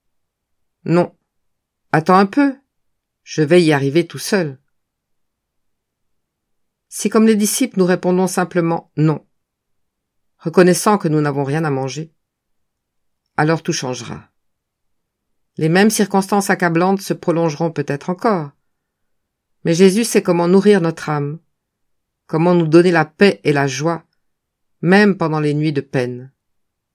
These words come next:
Nous découvrirons alors que notre filet est plein de cent cinquante-trois gros poissons. Verset onze. Imaginons la joie des disciples, en les comptant ce matin-là,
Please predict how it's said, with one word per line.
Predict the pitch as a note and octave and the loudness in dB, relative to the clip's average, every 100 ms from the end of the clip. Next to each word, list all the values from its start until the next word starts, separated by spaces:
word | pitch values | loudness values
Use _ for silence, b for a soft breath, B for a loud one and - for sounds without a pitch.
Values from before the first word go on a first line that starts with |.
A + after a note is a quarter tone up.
| _ _ _ _ _ _ - | _ _ _ _ _ _ -12
Nous | D3 | -4
découvrirons | E3 E3 E3+ F3 E3+ G3+ | -2 0 0 2 4 4
alors | E3 F#3 F#3+ | 4 2 2
que | F#3 | -2
notre | E3 D#3 D#3+ | -4 -4 -6
filet | D#3 F#3+ E3+ E3+ - | -4 -2 0 -2 -4
est | |
plein | D3+ D#3 F3 | -8 -4 -4
de | E3 | -2
cent | D3 - F#3+ | -6 -4 -4
cinquante-trois | G3 F#3+ F3+ D#3+ D#3 - E3+ | -2 -2 -2 -6 -8 -8 -8
gros | D3 C3 E3+ | -6 -2 -2
poissons. | E3 D3 C#3 - - _ _ _ _ _ | -2 -6 -6 -12 -16 _ _ _ _ _
Verset | - C3+ - | -14 -10 -10
onze. | B2 A#2+ B2+ - _ _ _ _ _ _ _ _ _ _ _ _ _ _ _ _ | -10 -10 -14 -18 _ _ _ _ _ _ _ _ _ _ _ _ _ _ _ _
Imaginons | F3 F#3+ F3+ G3 A3+ | 2 4 4 4 4
la | A3 D#3+ | 2 2
joie | F#3 | 2
des | E3+ E3 | 0 -2
disciples, | E3+ - C#4+ C#4 - - _ _ _ | -4 -4 -4 -6 -12 -20 _ _ _
en | - D3 | -6 -4
les | D3 | -2
comptant | E3 E3+ B3 A#3+ | -2 -2 0 0
ce | G#3 | -2
matin-là, | C#3+ D3+ E3 D#3 F3 F#3+ | -4 -4 -2 0 0 -2